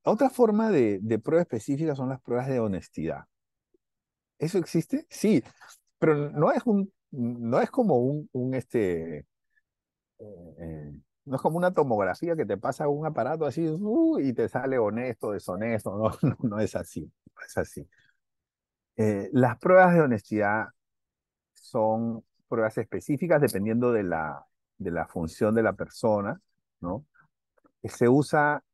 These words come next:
en algunos casos cuando hay señales de alerta o cuando hay dudas, ¿no? Eh,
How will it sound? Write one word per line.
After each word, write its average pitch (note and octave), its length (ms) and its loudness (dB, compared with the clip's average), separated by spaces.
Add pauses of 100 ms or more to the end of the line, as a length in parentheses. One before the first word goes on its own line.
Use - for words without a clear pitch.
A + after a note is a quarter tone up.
(480)
en B2 200 0
algunos C3+ 380 0
casos C3+ 360 -4
cuando F#2+ 280 -2
hay G#2 80 0
señales G#2 420 -2
de G#2 80 -4
alerta F2 640 -2 (400)
o G#2 160 -2
cuando F2+ 300 -4
hay F#2 140 0
dudas, G2+ 840 0 (600)
¿no? F#2 260 -10 (840)
Eh, E2 480 -10